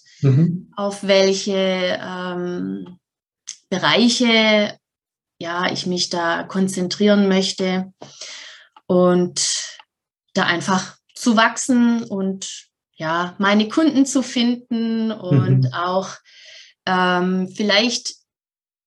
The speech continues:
Speaker 2: den Unterschied zu machen in, ähm, ja, ich weiß noch nicht genau, ob ich, äh, dann vielleicht auch mal was für Erzieherinnen machen möchte oder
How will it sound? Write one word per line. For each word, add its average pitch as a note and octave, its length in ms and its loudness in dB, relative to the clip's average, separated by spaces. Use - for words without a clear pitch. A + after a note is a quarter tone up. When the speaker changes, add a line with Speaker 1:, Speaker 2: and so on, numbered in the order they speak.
Speaker 2:
den A#3+ 180 2
Unterschied C4+ 580 2
zu G#3+ 140 -4
machen A#3 720 -2
in, G#3 600 0
ähm, F#3+ 840 -4
ja, D3 360 -6
ich A#3+ 180 2
weiß F#3+ 200 2
noch G#3 120 4
nicht F#3+ 220 0
genau, F3+ 480 0
ob F#3 120 -8
ich, - 420 -10
äh, F3 200 -8
dann F#3 260 -8
vielleicht F3 500 -2
auch F3 100 -6
mal F3 180 -4
was F#3 200 -4
für - 120 -4
Erzieherinnen G#3 680 2
machen F#3+ 400 -2
möchte F#3 680 -4
oder F3 320 -4